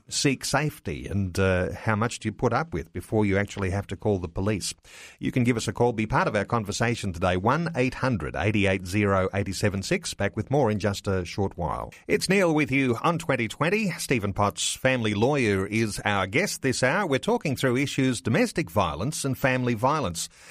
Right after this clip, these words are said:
Uh, Steve, let me just ask you before we take another call, uh, there is a sense, isn't there, you're juggling, uh, the difference between, uh, using the sledgehammer approach when someone comes to you as a family lawyer. They're obviously at a point where they want to get a divorce and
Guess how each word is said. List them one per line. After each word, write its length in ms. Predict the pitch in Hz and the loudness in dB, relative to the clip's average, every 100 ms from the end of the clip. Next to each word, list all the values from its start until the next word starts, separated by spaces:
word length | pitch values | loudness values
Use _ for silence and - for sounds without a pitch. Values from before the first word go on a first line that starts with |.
| - - - | -20 -14 -8
Uh, 120 | - | -6
Steve, 500 | - 165 156 127 - - - | -2 0 0 -4 -10 -10 -4
let 140 | - | -2
me 60 | 165 | 0
just 160 | 123 120 | 0 0
ask 260 | 123 - | 0 0
you 60 | 104 | -2
before 240 | 104 131 | 0 0
we 80 | 110 | 0
take 200 | 120 110 | 0 0
another 240 | 104 95 | 0 -2
call, 560 | 90 - 147 107 82 101 - - - | -4 -2 2 2 0 -4 -12 -20 -10
uh, 120 | - - | -6 2
there 160 | 131 | 2
is 120 | - 104 | 2 0
a 20 | |
sense, 300 | 135 120 127 | 0 0 0
isn't 240 | 131 110 | 0 0
there, 120 | 87 | 0
you're 240 | 98 107 139 | 0 2 0
juggling, 720 | 92 120 123 107 69 78 82 - - | 2 2 2 -2 -4 -6 -12 -12 0
uh, 380 | 101 104 107 107 | 4 4 4 0
the 300 | 110 107 104 | 0 2 2
difference 480 | 98 151 135 117 - | 2 0 0 -2 -2
between, 640 | 113 - 113 78 76 127 - | -6 -2 -2 -2 -4 -6 -4
uh, 40 | 98 | 2
using 360 | 110 151 127 | 4 4 0
the 80 | 104 | -2
sledgehammer 640 | - 131 139 - 113 101 98 | 0 0 0 -2 -2 2 0
approach 420 | - 107 - - | 0 -2 -2 -8
when 80 | 95 | -2
someone 320 | 131 110 104 | 0 0 -2
comes 240 | 110 104 - | -2 -4 -2
to 80 | |
you 100 | 107 | 0
as 80 | 113 | 0
a 60 | 90 | 0
family 320 | 110 107 95 | 0 0 0
lawyer. 280 | 92 127 147 | 2 2 2
They're 200 | 101 120 | 2 2
obviously 320 | 110 - 101 | 0 0 0
at 80 | 98 | 0
a 40 | |
point 220 | - 120 101 | 0 -2 2
where 80 | |
they 120 | 98 98 | 2 2
want 140 | 101 | 0
to 40 | |
get 140 | 95 95 | 0 -2
a 60 | |
divorce 460 | 87 87 113 127 - | -2 2 2 2 0
and 160 | 92 | -8